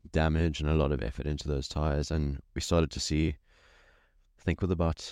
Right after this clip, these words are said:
seven, six laps to go, we started to see Charles Leclerc come back at Carlos Sainz. At this point, they were sitting three and four. And if we look at it at this point,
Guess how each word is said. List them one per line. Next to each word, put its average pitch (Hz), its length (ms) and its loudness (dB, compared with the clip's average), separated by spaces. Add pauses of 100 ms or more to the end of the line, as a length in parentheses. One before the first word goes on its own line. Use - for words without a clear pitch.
seven, 95 520 2
six - 320 -2
laps 85 240 0
to 90 100 -6
go, 90 240 0
we - 80 -10
started 82 320 -2
to - 100 -14
see 78 280 0
Charles 80 280 0
Leclerc 78 360 0
come 73 200 -2
back 73 400 -2 (540)
at 76 140 -2
Carlos 80 360 2
Sainz. 85 240 2
At 73 80 -2
this 78 140 2
point, 76 240 0
they 78 80 0
were 78 60 0
sitting 78 280 0
three 82 280 -2
and 80 120 2
four. 73 300 0 (1120)
And 85 520 2 (1400)
if - 140 -2
we 110 80 6
look 92 180 4
at 95 80 4
it 87 60 6
at 82 140 2
this 80 160 0
point, - 640 -2